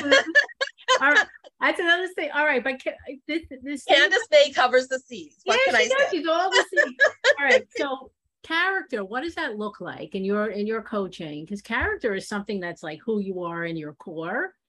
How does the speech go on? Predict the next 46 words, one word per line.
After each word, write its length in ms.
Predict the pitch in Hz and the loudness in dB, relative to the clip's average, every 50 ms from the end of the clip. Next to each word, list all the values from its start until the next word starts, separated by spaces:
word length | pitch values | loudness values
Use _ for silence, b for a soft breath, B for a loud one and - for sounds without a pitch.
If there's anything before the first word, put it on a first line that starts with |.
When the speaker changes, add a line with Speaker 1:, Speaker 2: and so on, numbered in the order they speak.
| _ _ _ - | _ _ _ -10
Speaker 1:
right? 200 | 208 226 220 208 | -8 -8 -8 -6
So 160 | 226 220 220 | -8 -6 -6
ha-, 200 | 208 240 - - - | -6 -6 -8 -10 -16
how 220 | 208 - - 254 | -14 -8 -8 -6
do 80 | 269 320 | -6 -4
you, 200 | 285 277 240 - 233 | -6 -6 -6 -8 -10
how 180 | 214 - 269 | -10 -10 -10
do 60 | 285 277 | -8 -8
you 100 | 254 240 | -6 -6
help 300 | 208 226 214 208 208 - | -6 -6 -6 -6 -8 -10
with 120 | 170 170 | -12 -12
character? 680 | - - 180 170 170 160 151 - - - - - - _ _ _ _ _ _ _ _ _ _ _ _ _ b b b b b b b _ - | -12 -10 -8 -8 -8 -8 -10 -14 -18 -20 -20 -20 -20 _ _ _ _ _ _ _ _ _ _ _ _ _ b b b b b b b _ 0
Speaker 2:
Well, 180 | 415 359 302 | 2 2 2
part 260 | 294 - 330 339 381 403 381 | 2 2 2 2 2 2 -2
of 80 | 294 | -4
leadership, 540 | 254 254 269 294 320 311 - - 170 175 - 196 | -6 -8 -8 -8 -8 -8 -6 -4 -4 -2 -2 -4
a, 80 | 180 180 - _ | -8 -10 -8 _
a 80 | 196 202 | -2 0
large 360 | 226 226 240 269 330 - - - | 2 2 2 2 0 -2 -6 -8
part, 220 | - - - - | -6 -6 -6 -6
if 160 | - 220 226 269 | -8 -10 -10 -8
you 120 | 302 381 | -8 -8
have 300 | 370 370 381 330 330 - | -4 -2 -2 -2 -2 -4
competence, 540 | _ 285 254 247 254 - 233 233 226 220 - | _ -4 -4 -4 -4 -4 -6 -4 -6 -6 -6
connection, 540 | - - 220 190 180 180 185 - - 180 180 | -8 -8 -4 -4 -4 -4 -4 -6 -8 -8 -8
and, 160 | 160 147 - - 165 | -8 -8 -8 -8 -8
and 160 | 160 143 139 _ | -10 -10 -10 _
character, 540 | - 190 190 202 202 - - 107 104 82 - B B B B B - | -4 -2 -2 -2 -2 -4 -6 -6 -6 -6 -8 B B B B B -8
if 140 | 190 185 | -6 -4
you 120 | 240 320 392 | -2 -2 0
have 300 | 320 381 294 269 285 - | 2 2 2 2 0 0
to, 340 | - 233 214 202 190 - - - | 0 0 2 2 -2 -4 -6 -6
to 160 | - 233 - | -6 -4 -2
only 240 | - 220 220 226 226 | -2 -2 -4 -6 -6
focus 380 | 226 - 214 214 - 233 226 240 | -4 -6 -6 -6 -6 -8 -6 -4
on 160 | 214 196 202 | -4 -4 -4
one, 380 | 202 185 180 180 190 262 311 - _ _ _ _ _ _ _ _ _ _ _ _ _ _ _ | -6 -6 -4 -4 -6 -8 -10 -16 _ _ _ _ _ _ _ _ _ _ _ _ _ _ _
character 420 | - 262 196 185 185 - 190 165 | 0 2 2 2 0 -2 -4 -4
is 140 | 151 151 - | -4 -4 -4
the 60 | 170 | -8
one 200 | 160 143 131 139 | -10 -10 -12 -12
you 120 | 139 139 143 | -14 -14 -14
need 180 | 131 127 131 - | -14 -14 -14 -14
to 100 | - - | -14 -12
focus 380 | - - - - - - - | -12 -12 -12 -14 -16 -20 -18
on. 120 | - - | -18 -20